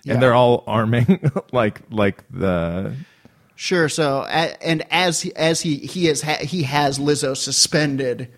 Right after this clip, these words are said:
Speaker 1: in a,
Speaker 2: Mm-hmm.
Speaker 1: in a, a, a field of sleepy, like,
Speaker 2: Yeah,
Speaker 1: like,
Speaker 2: she's
Speaker 1: woe
Speaker 2: comatose
Speaker 1: begone.
Speaker 2: in a boredom cloud.
Speaker 1: She's, uh,
Speaker 2: Yeah.
Speaker 1: c-, comatose in a boredom cloud, exactly. But he doesn't see that he is literally being surrounded on stage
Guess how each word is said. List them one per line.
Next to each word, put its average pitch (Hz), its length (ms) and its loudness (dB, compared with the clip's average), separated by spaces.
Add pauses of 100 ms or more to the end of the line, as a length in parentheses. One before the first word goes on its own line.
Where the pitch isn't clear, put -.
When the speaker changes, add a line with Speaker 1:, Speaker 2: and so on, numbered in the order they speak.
(420)
Speaker 1:
in 143 120 -2
a, - 40 4
Speaker 2:
Mm-hmm. 123 360 0
Speaker 1:
in 143 80 -2
a, 127 160 -2 (500)
a, 135 80 -6 (160)
a - 40 -8
field 139 840 2 (280)
of 127 220 -4
sleepy, 156 520 2
like, 135 160 -2
Speaker 2:
Yeah, 135 100 2
Speaker 1:
like, 92 80 -8
Speaker 2:
she's - 300 0
Speaker 1:
woe 156 60 -2
Speaker 2:
comatose 156 540 2
Speaker 1:
begone. 139 60 0
Speaker 2:
in 120 40 -4
a 117 60 -4
boredom 110 320 -2
cloud. 98 260 -4
Speaker 1:
She's, 151 220 -8
uh, - 20 -6
Speaker 2:
Yeah. 98 640 0
Speaker 1:
c-, 185 140 -6
comatose 185 500 2
in 165 80 2
a 143 40 0
boredom 139 340 0
cloud, 120 240 -2
exactly. 135 480 -2
But 131 160 -2
he 175 160 -4
doesn't 135 240 2
see 139 260 -2
that 123 200 -2
he 139 120 -2
is 135 140 -2
literally 135 400 2
being 123 200 -6
surrounded 127 680 -2
on 113 180 -4
stage - 580 -4